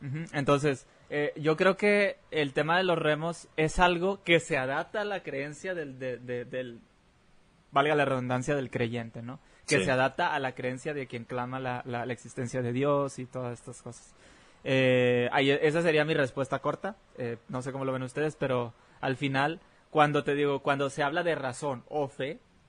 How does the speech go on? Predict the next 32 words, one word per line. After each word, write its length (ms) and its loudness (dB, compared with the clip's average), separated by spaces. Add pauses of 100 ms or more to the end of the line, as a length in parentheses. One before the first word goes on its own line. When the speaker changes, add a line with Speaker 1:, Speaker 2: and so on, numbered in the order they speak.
(180)
Speaker 1:
saludos, 380 -4
Manel, 300 -8
igual, 280 -8 (720)
eh, 480 2
se, 280 -4
se 180 0
habla 260 2
de 120 2
la 200 0
fe 360 -2 (320)
creyente. 640 -2 (460)
Porque 240 -2
si 80 -6
estamos 340 0
hablando 380 0
de 140 0
fe 260 2
y 120 0
hablamos 480 2
de, 160 0
de 100 0
religión, 540 -6 (260)
inevitablemente 1120 0
nos 260 -6
toca 240 -6
pensar 340 -8
en 100 -8
la 120 -4
fe 280 -6 (100)
de, 240 -2
de 140 -4
diccionario 800 -4